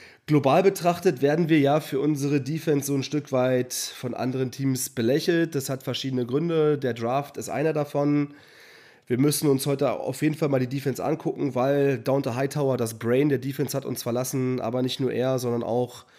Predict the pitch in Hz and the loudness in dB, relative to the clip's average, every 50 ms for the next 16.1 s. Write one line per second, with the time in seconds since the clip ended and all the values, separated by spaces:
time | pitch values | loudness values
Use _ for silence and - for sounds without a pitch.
0 | - - - - - - - - _ - - 113 117 120 117 123 - 117 - 147 | -20 -20 -20 -20 -20 -20 -20 -20 _ -4 0 2 2 4 2 2 2 0 0 2
1 | 147 147 165 165 165 147 131 - - 165 165 156 147 131 135 135 - - 151 147 | 2 4 4 4 4 4 2 2 2 2 4 4 4 4 2 0 0 0 2 2
2 | 147 147 143 139 131 - - - 123 139 139 139 135 135 135 139 139 139 143 139 | 4 4 4 4 2 0 -2 -2 0 2 4 4 4 6 6 6 6 6 4 2
3 | 131 - 139 135 139 135 131 123 131 135 139 139 139 - - 143 135 131 131 135 | 2 2 2 2 2 0 -2 -4 -2 -2 -2 -2 -2 -6 -4 -2 0 0 0 0
4 | 135 - - - - - 127 123 - 147 - - 127 143 139 - - 147 143 139 | -2 -4 -8 -12 -10 -8 -8 -6 -6 -6 -6 -4 -2 -2 -4 -4 -4 -2 -2 -2
5 | 135 131 131 143 143 135 139 135 131 123 - - 131 131 131 139 131 - 139 131 | -2 -2 0 -2 -2 0 -2 -2 -4 -4 -2 -2 -2 -2 -2 -4 -6 -8 -8 -6
6 | 131 120 131 - - - 151 139 147 147 160 160 156 156 - _ _ _ _ _ | -6 -4 -4 -4 -4 -4 -2 0 0 0 0 0 -2 -4 -8 _ _ _ _ _
7 | _ _ _ _ _ - 160 175 156 170 175 170 175 170 156 135 151 180 180 175 | _ _ _ _ _ -2 0 2 4 4 4 2 2 0 -4 -2 -2 -4 -4 -2
8 | 180 175 151 - 165 165 143 135 135 165 175 - 170 143 139 175 175 196 202 202 | -2 -4 -2 -2 -2 -2 -2 0 0 0 0 0 0 0 0 0 2 4 2 2
9 | 208 208 208 - - - - - - - - - - _ _ _ - - 135 139 | 2 0 -6 -16 -20 -20 -20 -20 -20 -20 -20 -20 -20 _ _ _ -4 0 2 4
10 | 143 147 151 143 165 160 147 - - 170 170 170 165 165 156 135 143 147 147 151 | 4 4 2 2 0 0 -2 -2 -4 -2 2 2 4 2 2 0 -2 -4 -2 -2
11 | 143 131 135 127 147 175 214 214 175 202 220 240 240 - - - - _ - 147 | 0 2 4 4 4 4 2 2 0 0 -2 -2 -2 -6 -10 -14 -16 _ -8 -6
12 | 151 156 151 156 151 143 143 143 143 139 - - - 135 135 135 135 143 147 147 | -4 -2 0 0 0 2 0 0 -2 -2 -4 -6 -4 -2 -2 0 0 0 0 0
13 | 147 139 135 127 127 139 170 165 165 165 156 - 175 165 160 147 - - 147 151 | 0 0 0 -2 -2 -4 -6 -6 -4 -6 -6 -4 -6 -6 -6 -6 -6 -4 -4 -4
14 | 147 - - 151 143 147 143 139 151 139 - - 135 135 127 127 - 139 131 123 | -4 -4 -4 -4 -2 -4 -4 -4 -4 -6 -4 -4 -6 -6 -6 -6 -6 -4 -2 -2
15 | 127 127 123 131 - - 143 165 170 - - - 139 135 139 139 143 143 143 143 | -2 -2 -4 -4 -4 -2 -2 -2 -2 -4 -4 -2 0 2 2 4 4 2 0 -2
16 | 143 | -6